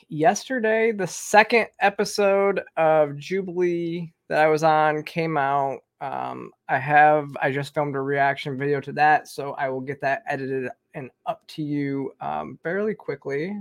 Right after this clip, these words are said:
Let's, so, <sighs> um, but we're gonna talk, honestly, I didn't even, I, I don't know what I wanna talk about today, y'all. I mean, I do have the schedule,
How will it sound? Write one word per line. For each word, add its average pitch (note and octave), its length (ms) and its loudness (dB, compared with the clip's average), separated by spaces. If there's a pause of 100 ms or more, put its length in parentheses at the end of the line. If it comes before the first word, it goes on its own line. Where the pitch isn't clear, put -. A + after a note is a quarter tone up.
Let's, - 360 -16 (1300)
so, F3 680 8 (540)
<sighs> - 560 -18
um, E3 760 2 (960)
but F#3 160 0
we're G3+ 140 0
gonna D#4+ 180 -6
talk, C#4+ 460 -6 (1800)
honestly, B3+ 220 8
I A#3+ 120 12
didn't C4 140 6
even, G#3+ 220 4
I, F3+ 280 4
I - 20 10
don't A#3 140 6
know F3+ 100 4
what D3 300 6 (120)
I C#3+ 40 0
wanna B2+ 220 2
talk A2 240 -4
about A#2 200 -4
today, A#2+ 300 -4
y'all. A#2+ 160 2
I B2 60 2
mean, D#3 100 -2
I D3+ 120 4
do F3+ 140 0
have D#3+ 400 0 (160)
the C3 140 -12
schedule, C#3+ 840 -2